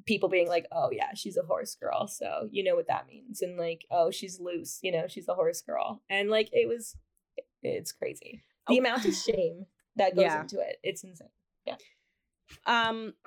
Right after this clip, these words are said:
Speaker 2: cool. Well, I'm gonna abstain from sex for the rest of my life, but I'm gonna define abstinence as everything, um, except, like, gay sex. How, what do you think of that? Like, I'm never gonna,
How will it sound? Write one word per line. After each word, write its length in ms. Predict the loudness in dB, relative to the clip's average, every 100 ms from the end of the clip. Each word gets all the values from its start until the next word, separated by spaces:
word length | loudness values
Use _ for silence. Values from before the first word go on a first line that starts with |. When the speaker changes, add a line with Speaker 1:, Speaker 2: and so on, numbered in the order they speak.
| _ _ -6
Speaker 2:
cool. 440 | 2 4 4 2
Well, 340 | 2 0 0 -2
I'm 200 | -2 0
gonna 240 | 0 0 0
abstain 420 | -2 -2 0 0
from 140 | -2 -4
sex 260 | -4 -4
for 60 | -4
the 100 | -4
rest 180 | -2 -4
of 40 |
my 100 | -4
life, 260 | -4 -6 -6
but 100 | -4
I'm 120 | -2
gonna 160 | -2 -4
define 400 | -4 -2 -2 -4
abstinence 720 | -6 -6 -8 -8 -6 -6 -8 -10 -2
as 460 | 0 0 -2 -6 -4
everything, 880 | -4 -2 -4 -2 -2 -2 -6 -10 -14 _ _ _ _
um, 380 | 0 2 0 -4 -4
except, 1000 | -4 -4 -10 0 2 2 -2 -10 -10 -10 -2
like, 540 | 0 0 -2 -6 -16 _
gay 220 | -4 -4 -4
sex. 580 | -10 -14 -18 -6 -4 -4 -10 -10
How, 180 | -6 -6
what 120 | -6 -8
do 60 |
you 60 | -6
think 120 | -8
of 60 | -6
that? 200 | -8 -10 -6
Like, 140 | -6 -2
I'm 200 | -2 -2
never 220 | -4 -6
gonna, 440 | -8 -8 -8 -10